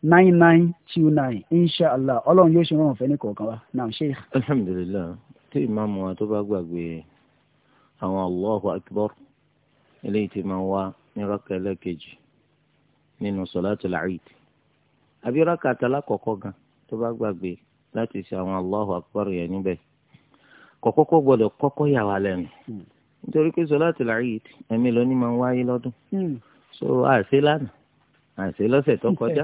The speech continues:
Speaker 1: <laughs>
Speaker 2: a ṣe irú ẹ̀ lóṣù tó kọjá.
Speaker 1: Hmm.
Speaker 2: So, ẹ̀kan ẹ̀mejì lọ́dún náà ni.
Speaker 1: Hmm.
Speaker 2: So, ó súnmọ́ kí lè má mọ̀ gbàgbé lódodo.
Speaker 1: Hmm.
Speaker 2: Nítorí pé kì í ṣe ní tá à ń ṣe ní gbogbo ìgbà.
Speaker 1: Naam.
Speaker 2: Ṣùgbọ́n tí irú ìgbàgbé yẹn bá ti ṣẹlẹ̀, ẹ̀yin tẹ́ wà lẹ́yìn imam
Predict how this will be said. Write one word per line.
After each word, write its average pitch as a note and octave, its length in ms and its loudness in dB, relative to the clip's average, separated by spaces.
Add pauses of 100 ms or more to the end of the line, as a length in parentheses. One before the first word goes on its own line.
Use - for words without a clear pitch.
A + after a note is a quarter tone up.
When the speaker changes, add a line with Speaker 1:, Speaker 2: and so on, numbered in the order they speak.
(140)
Speaker 1:
<laughs> C#3 80 -8
Speaker 2:
a F#2+ 180 -8
ṣe - 120 -10
irú B2 160 0
ẹ̀ D3+ 80 2
lóṣù B2+ 280 -2
tó A#2 160 -4
kọjá. C#3 380 -2
Speaker 1:
Hmm. C3 480 -10
Speaker 2:
So, - 180 -6 (400)
ẹ̀kan C3+ 440 -4
ẹ̀mejì A2+ 420 -2
lọ́dún C#3+ 340 0
náà D3+ 180 0
ni. A#2+ 100 0 (180)
Speaker 1:
Hmm. G2+ 300 -16
Speaker 2:
So, - 180 -12
ó B2+ 180 0
súnmọ́ F3 420 2 (560)
kí D3 60 -8
lè C#3+ 140 0
má A2+ 140 -2
mọ̀ A#2+ 220 -2
gbàgbé G2 380 -2
lódodo. E2 480 -4
Speaker 1:
Hmm. G2+ 260 -12 (180)
Speaker 2:
Nítorí G2+ 420 -4
pé - 160 -6
kì F#2 140 -8
í F#2+ 60 -4
ṣe - 180 -8
ní F#2+ 80 -8
tá A2+ 120 -4
à G2+ 60 -4
ń F2 60 -8
ṣe - 140 -8
ní E2+ 140 -6
gbogbo D#2+ 300 -10
ìgbà. D2 200 -8 (160)
Speaker 1:
Naam. F#2 360 -16 (140)
Speaker 2:
Ṣùgbọ́n C3+ 320 -4
tí - 100 0
irú E3+ 160 0
ìgbàgbé G2+ 340 -4
yẹn G2 180 -2
bá F#2 120 -2
ti F2+ 140 -12
ṣẹlẹ̀, F2 380 -6 (480)
ẹ̀yin G2 220 -4
tẹ́ A2 160 0
wà F#2 180 0
lẹ́yìn G#2 380 0
imam G#2+ 300 0